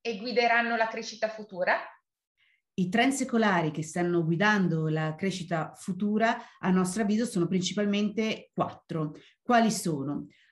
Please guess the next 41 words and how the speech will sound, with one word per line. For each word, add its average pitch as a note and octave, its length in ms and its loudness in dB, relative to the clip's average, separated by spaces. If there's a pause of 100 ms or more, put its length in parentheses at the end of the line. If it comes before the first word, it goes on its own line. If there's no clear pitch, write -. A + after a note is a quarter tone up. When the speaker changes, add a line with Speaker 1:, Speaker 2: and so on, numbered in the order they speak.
Speaker 2:
Il F#3 180 0
primo D4+ 300 4
fa D4 120 0
riferimento F#3+ 720 0
all'evoluzio-, F3 540 -2
all'evoluzione F3 640 -2
tecnologica F3 920 0
che, F3 280 -2
eh, F3 180 -4
come D#3+ 240 -2
vediamo, F3+ 320 0
avanza E3 440 -2
a - 20 0
ritmi E3+ 580 -4
sempre, F3 840 0
eh, D#3+ 180 -4
più G3 160 -2
rapidi G3+ 540 2
e F#3+ 100 -4
sta F#3+ 140 -2
creando F3+ 420 2
vincitori F3+ 560 0
e E3 40 2
vinti, F3+ 540 -2 (180)
funge A#3 440 4
anche F3+ 240 4
da F3 100 0
acceleratore F3+ 680 0
della E3+ 200 2
crescita F#3 640 -2
per E3+ 140 -2
quelle F#3+ 160 -2
società F#3 380 -2
che G#3 80 -2
sono F3 360 0 (260)
capaci F3+ 580 2
di E3 140 2
adattarsi F#3 560 0
e - 20 0
di D#3 80 -4
sfruttare F#3 680 -4